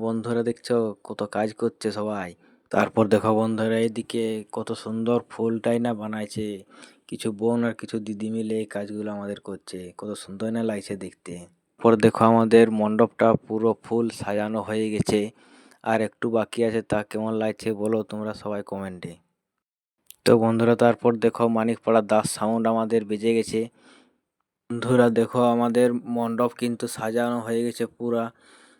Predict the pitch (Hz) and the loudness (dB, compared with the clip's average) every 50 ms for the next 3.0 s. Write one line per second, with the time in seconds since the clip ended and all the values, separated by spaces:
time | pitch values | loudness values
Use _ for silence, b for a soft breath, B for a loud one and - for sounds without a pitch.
0 | b b - 117 113 107 120 117 120 - - 127 127 123 120 117 110 113 117 123 | b b -10 -10 -4 -2 -2 -2 -2 -2 0 2 2 2 0 -2 -2 -2 -2 -2
1 | 123 117 - - 120 113 110 - 123 120 117 113 110 110 - - 110 110 113 113 | -2 -2 -4 -4 -6 -4 -4 -4 -4 -4 -2 -4 -4 -6 -8 -8 -8 -6 -6 -6
2 | 113 110 104 104 107 104 113 107 _ - 110 101 101 101 101 _ _ _ - 101 | -6 -6 -8 -8 -8 -6 -8 -8 _ -8 -8 -8 -8 -12 -12 _ _ _ -12 -10